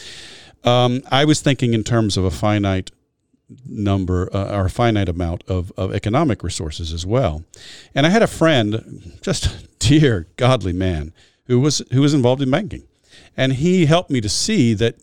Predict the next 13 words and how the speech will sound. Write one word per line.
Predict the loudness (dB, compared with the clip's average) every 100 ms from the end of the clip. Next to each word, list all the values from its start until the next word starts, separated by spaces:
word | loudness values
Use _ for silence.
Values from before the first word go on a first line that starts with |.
| _ _
one | -8 -2
of | -2 -2
the, | -2 -2 -6 _ _ _
one | -8 -6
of | -4
the | -4
benefits | 0 0 0 -4 -8 -6
of | -6
a | -6
market | -2 -4 -4 -8
society | -8 -6 -6 -4 -4 -6 -8 -16 _ -20 -20 -20 -20 _ -2
is | 2 2 0 -2 -8 -8
that | -6 -6